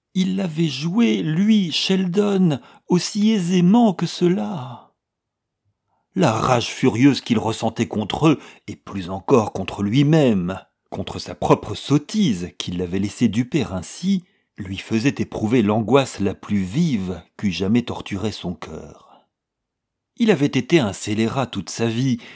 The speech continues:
et il avait, dans une certaine mesure,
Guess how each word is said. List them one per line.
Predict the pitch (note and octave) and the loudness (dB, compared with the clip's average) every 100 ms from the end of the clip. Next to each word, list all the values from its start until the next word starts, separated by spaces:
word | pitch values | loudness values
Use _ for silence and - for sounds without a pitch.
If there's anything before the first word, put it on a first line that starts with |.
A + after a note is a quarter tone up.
| - - | -12 -4
et | G#2 - | -4 -2
il | G#2 F#2+ | -4 -2
avait, | G2+ C3 A#2+ - | 0 0 0 -4
dans | G2+ F2+ | -8 -6
une | G2+ F#2 | -4 -4
certaine | - - - G#2 | -6 -6 0 0
mesure, | G2 F#2+ F#2+ D#3 A#2+ G2 E2+ | 2 0 -2 0 0 -2 -8